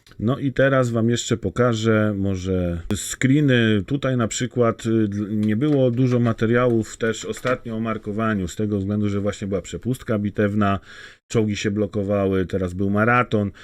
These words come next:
i przez ten okres tak naprawdę przepustki bitewnej bardziej ekspiłem, odkupowałem nowe maszyny i nie robiłem tak jak na przykład tutaj limit punktów osiągnąłem na seterze, a wybraliście mi tą linię, żebym ją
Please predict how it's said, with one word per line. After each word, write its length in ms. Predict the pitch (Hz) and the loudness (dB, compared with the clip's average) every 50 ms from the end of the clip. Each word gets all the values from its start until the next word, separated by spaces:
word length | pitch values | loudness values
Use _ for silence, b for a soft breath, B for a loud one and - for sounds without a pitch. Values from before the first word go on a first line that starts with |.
| B B B B B | B B B B B
i 100 | - 107 | -4 -4
przez 320 | 101 - - 135 139 131 - | -4 -2 0 0 0 0 0
ten 140 | 135 123 - | -2 -4 -2
okres 320 | - 120 117 113 117 110 - | -2 -4 -4 -2 -4 -6 -4
tak 220 | - 104 98 - | -4 -6 -4 -4
naprawdę 340 | 104 90 101 110 110 107 104 | -6 -4 -2 -2 -2 -2 -2
przepustki 520 | 92 - 98 - - 104 - - - 107 | -4 -6 -10 -8 -8 -10 -10 -8 -10 -8
bitewnej 760 | 98 95 87 - 107 107 104 107 107 104 104 101 101 98 92 87 | -8 -8 -4 -4 -4 -2 -2 -2 -2 -2 -2 -2 -2 -2 -4 -4
bardziej 520 | 85 98 101 104 104 101 101 104 101 92 | -2 -2 -2 -2 -2 -4 -6 -6 -6 -6
ekspiłem, 500 | 78 90 - - - - 113 113 110 101 | -6 -8 -10 -12 -10 -6 -4 -2 -2 -2
odkupowałem 460 | 95 - - - 104 98 92 92 92 | -4 -6 -6 -6 -4 -2 -2 -2 0
nowe 340 | 95 101 113 123 127 131 127 | 0 0 0 0 0 0 0
maszyny 540 | 123 117 110 - - 120 107 98 95 92 92 B B B B B B _ - | 0 -2 -2 -2 0 0 0 0 0 -2 -4 B B B B B B _ -6
i 220 | 95 95 98 95 | -4 -4 -2 -2
nie 260 | 95 101 104 104 101 | -2 -2 -2 -2 0
robiłem 340 | 101 101 95 101 113 113 107 101 | -2 -2 -2 0 0 0 0 0
tak 160 | 95 98 92 98 | -2 -6 -6 -6
jak 120 | 90 90 | -6 -6
na 80 | 90 85 | -6 -8
przykład 360 | - - 101 - 98 87 - | -8 -8 -6 -4 -4 -4 -4
tutaj 340 | - 101 - 98 92 90 85 | -4 -6 -2 -2 -2 0 0
limit 300 | 90 98 98 92 82 - | -2 -2 -2 -2 -4 -6
punktów 360 | - 98 90 - - 90 92 | -6 -8 -8 -8 -8 -10 -10
osiągnąłem 460 | 85 95 87 85 90 90 90 87 87 | -8 -8 -6 -4 -4 -2 -2 -2 -4
na 120 | 87 85 | -4 -6
seterze, 640 | - - 85 78 - - 104 107 101 92 87 85 82 80 | -6 -8 -10 -8 -4 -2 -2 -2 -2 -2 -4 -4 -4 -4
a 80 | 80 | -6
wybraliście 560 | 78 87 85 82 85 85 85 82 - - - | -6 -6 -6 -4 -4 -4 -4 -6 -8 -8 -6
mi 160 | 85 85 87 85 | -4 -4 -4 -4
tą 160 | 101 90 80 | -4 -4 -4
linię, 300 | 80 87 92 95 90 87 | -4 -4 -4 -4 -4 -4
żebym 320 | 87 90 85 85 85 85 | -6 -6 -6 -6 -4 -4
ją 160 | 82 82 82 | -4 -4 -6